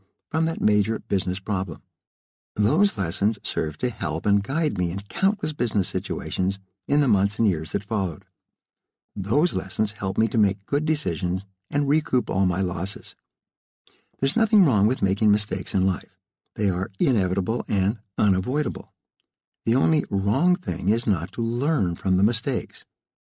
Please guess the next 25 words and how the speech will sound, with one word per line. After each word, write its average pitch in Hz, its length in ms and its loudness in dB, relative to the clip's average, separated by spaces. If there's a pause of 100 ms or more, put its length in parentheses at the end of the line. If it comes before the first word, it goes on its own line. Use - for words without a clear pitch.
(220)
You 123 120 2
want 165 180 2
to - 160 0
extract - 720 -6
every 185 420 2
possible 143 540 -4
bit 127 160 -2
of 127 160 -6
insight - 500 -4
and - 180 -12
piece - 220 -4
of 117 120 0
knowledge 104 420 2
you 101 80 0
possibly 101 540 -4
can 120 460 0 (680)
so - 160 -2
that 151 180 0
you 151 80 0
don't 131 220 -2
make 101 220 2
those 104 180 0
same 90 220 -2
mistakes - 420 -4
again. 85 480 -4